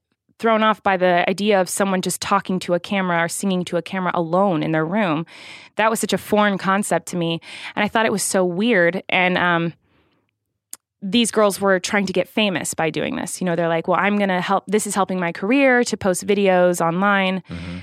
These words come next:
Speaker 1: And I just was like, "This is ridiculous. You can't get famous from YouTube. Like, this is so bizarre." And,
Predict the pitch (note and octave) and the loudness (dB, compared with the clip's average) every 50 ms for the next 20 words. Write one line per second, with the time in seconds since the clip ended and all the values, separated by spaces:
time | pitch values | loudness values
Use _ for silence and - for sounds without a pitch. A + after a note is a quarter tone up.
0 | - - - _ - G3+ G3+ G3+ G3 F3+ F#3 F3 - - - A3 - _ C4 C4 | -14 -20 -12 _ -4 -2 0 0 -2 -2 -4 -6 -6 -8 -12 -14 -6 _ -4 -2
1 | - G#3+ F3+ - F3 E3+ - - D#3 - - E3 E3 - - - G#3 - - G3+ | -2 -4 -6 -4 -6 -6 -4 -6 -6 -6 -6 -8 -6 -6 -6 -8 -10 -8 -6 -6
2 | A3 G#3+ - F#3+ _ _ - G3+ F#3+ F#3+ F#3 E3+ - - - F3 F3 F3 F3+ G3+ | -4 -4 -4 -8 _ _ -4 -2 0 0 -2 -4 -6 -6 -6 -4 -4 -2 -2 -4
3 | G#3 - - E3 D#3 D#3 E3 E3 - F3 - F3+ - - - F#3 F3+ F3+ F3+ E3+ | -4 -4 -4 -2 0 -2 -2 -4 -4 -8 -6 -6 -6 -2 0 2 4 4 4 2
4 | E3+ E3 - F3 F3 E3+ D#3+ D#3 D#3 - - - - - - - - _ - F#3+ | 0 -2 0 2 2 4 2 2 0 -4 -10 -20 -20 -20 -20 -20 -20 _ -2 0
5 | G3 F#3+ F#3+ F#3+ F#3+ F#3+ - | 0 2 2 2 0 0 -2